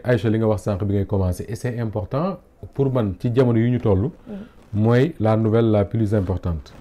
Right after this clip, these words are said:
Speaker 1: Mooy buñ ne Ousmane Sonko jëlee nañ ko l'hôpital, ñu ngi ko yóbbu Cap Manuel, tout de suite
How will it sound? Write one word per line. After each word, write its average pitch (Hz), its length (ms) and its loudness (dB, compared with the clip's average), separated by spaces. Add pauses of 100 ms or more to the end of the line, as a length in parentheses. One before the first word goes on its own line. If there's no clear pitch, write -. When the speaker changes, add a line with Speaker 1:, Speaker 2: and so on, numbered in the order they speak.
Speaker 1:
Mooy 117 220 2
buñ 147 260 2
ne 135 200 2 (280)
Ousmane 117 380 -4
Sonko 107 320 -2
jëlee 113 220 0
nañ 113 140 -2
ko 107 100 -2
l'hôpital, 101 520 -2 (540)
ñu 110 140 0
ngi 127 40 0
ko 135 80 2
yóbbu 120 260 2 (200)
Cap 113 160 -2
Manuel, 104 400 2 (540)
tout 247 100 4
de 233 60 -6
suite - 360 2